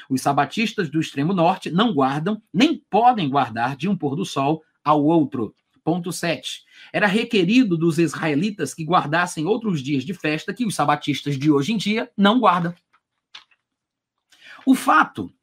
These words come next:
é que o sábado dado a Israel foi designado para as circunstâncias especiais sob as quais Israel vivia, e com o passar da lei, o sábado também passou. Paralelamente ao sábado, muitos, muitas outras ordenanças foram dadas a Israel.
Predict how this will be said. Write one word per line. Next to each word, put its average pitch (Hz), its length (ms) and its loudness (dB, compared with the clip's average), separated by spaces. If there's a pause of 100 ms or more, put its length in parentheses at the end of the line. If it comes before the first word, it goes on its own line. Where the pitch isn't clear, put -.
(220)
é - 100 2
que 269 140 0
o 233 60 4
sábado 190 520 4
dado 143 280 4
a 143 80 2
Israel 127 440 0
foi 139 160 -2
designado 135 680 0
para 139 160 0
as 131 100 -4
circunstâncias 135 720 -4
especiais 131 720 -2 (180)
sob 262 380 0
as 180 140 -2
quais 156 320 0
Israel 165 400 -2
vivia, 185 560 -4 (100)
e - 80 0
com 117 180 -4
o 107 60 -6
passar 113 380 -6
da 165 100 4
lei, 196 320 -2 (140)
o 294 100 2
sábado 139 420 0
também 143 280 0
passou. 165 500 0 (520)
Paralelamente 185 640 2
ao - 80 -2
sábado, 139 480 2
muitos, 247 500 0
muitas 202 400 2
outras 151 340 -2
ordenanças 139 720 -2
foram 196 300 0
dadas 170 400 0
a 131 80 0
Israel. 104 460 -8